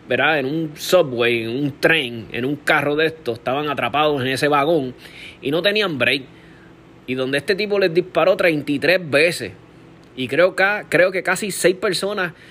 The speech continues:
terminaron críticamente heridas. Y esto es uno de los estados donde más restrictivas están las leyes de armas.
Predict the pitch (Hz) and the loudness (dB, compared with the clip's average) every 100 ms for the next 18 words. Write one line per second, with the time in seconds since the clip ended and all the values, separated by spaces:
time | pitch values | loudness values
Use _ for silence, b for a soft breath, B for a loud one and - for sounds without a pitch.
0 | B B 127 127 156 180 - 170 190 185 | B B -4 0 0 0 0 0 2 2
1 | 156 180 185 147 123 151 117 - - - | 0 -2 2 4 4 2 0 -6 -18 -20
2 | - B B B - - - - - - | -20 B B B -20 -20 -20 -20 -20 -20
3 | - - - - 151 - 233 208 214 233 | -20 -20 -14 -2 0 2 4 4 4 2
4 | 226 208 180 180 - 208 226 220 202 185 | 2 2 2 2 0 2 4 2 0 2
5 | 165 147 147 202 233 226 208 - 175 - | 2 2 0 0 0 0 -2 0 -2 -2
6 | 214 208 180 180 202 180 143 170 180 147 | -2 0 0 -2 0 0 2 0 0 2
7 | 117 139 170 104 | 2 2 -2 -8